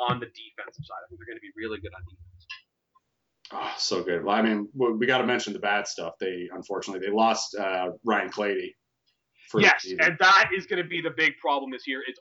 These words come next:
Speaker 1: are
Speaker 2: Yeah.
Speaker 1: they going to be able to block it?
Speaker 2: Yeah.
Speaker 1: That is going to be the biggest issue for the team. I think Manning's gonna be fine. He was obviously not healthy last year. Hopefully he's healthy again this year. And people always talk about, "Oh, what if he gets hurt?"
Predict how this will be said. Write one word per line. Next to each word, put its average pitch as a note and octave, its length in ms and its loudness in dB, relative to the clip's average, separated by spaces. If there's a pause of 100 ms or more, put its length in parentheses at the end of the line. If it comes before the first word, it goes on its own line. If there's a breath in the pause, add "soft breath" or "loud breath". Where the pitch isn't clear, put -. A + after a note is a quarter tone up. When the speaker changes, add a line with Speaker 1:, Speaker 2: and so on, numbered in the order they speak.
(120)
Speaker 1:
are C3+ 100 6
Speaker 2:
Yeah. - 40 0
Speaker 1:
they D3 140 -2 (100)
going C#3+ 160 -12
to - 160 -12
be B2 140 -6
able A#2 140 -12
to - 120 -20 (120)
block A2 280 -4
it? G2+ 80 -18 (720)
Speaker 2:
Yeah. G#2 180 0
Speaker 1:
That D3 260 4
is C3 140 -16
going C#3 300 -8
to B2 80 -14
be B2 460 -8
the B2 140 -12
biggest A#2+ 320 -6
issue A2 280 -10
for A#2 60 -20
the G2+ 80 -20
team. G#2+ 180 -20 (140)
I F#3+ 60 2
think A#3+ 160 0 (300 soft breath)
Manning's F3 380 4
gonna D#3+ 140 -4
be C#3 160 -6
fine. A#2+ 200 0 (100)
He C#3+ 60 -4
was C#3+ 120 -4
obviously D#3+ 480 2
not C#3 300 0
healthy D3 300 -6
last D3 260 -2
year. D3 200 -8
Hopefully D#3 320 -8
he's C3+ 120 -8
healthy C#3 300 -4
again C3 220 -8
this C3 200 -12
year. C#3 180 -6 (360)
And A#2+ 100 -6
people E3 240 -6
always C3 220 -2
talk C3 260 -2
about, A#2+ 180 -8
"Oh, D3+ 100 -2
what D3+ 140 -2
if D3 80 -10
he D3+ 80 -8
gets C#3 180 -4
hurt?" C#3 200 -4